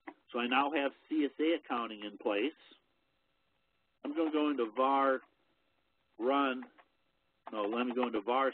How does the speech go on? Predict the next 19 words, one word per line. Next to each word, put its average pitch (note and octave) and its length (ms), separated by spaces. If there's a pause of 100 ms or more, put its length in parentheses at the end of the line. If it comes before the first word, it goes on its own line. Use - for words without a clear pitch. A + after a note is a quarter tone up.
(120)
C B2 120
S A2 160
A G#2+ 280 (800)
and G#2+ 120
go A#2+ 240
into A#2+ 340
the G#2+ 440 (240)
day B2+ 240
directory. G#2+ 680 (880)
So A#2+ 100 (100)
everything D#3+ 420
that D3+ 140
I C#3 160
do D#3 220
here A#2+ 300 (2750)
is A2+ 220
gonna C3 220 (100)
show C3 220
up C3 160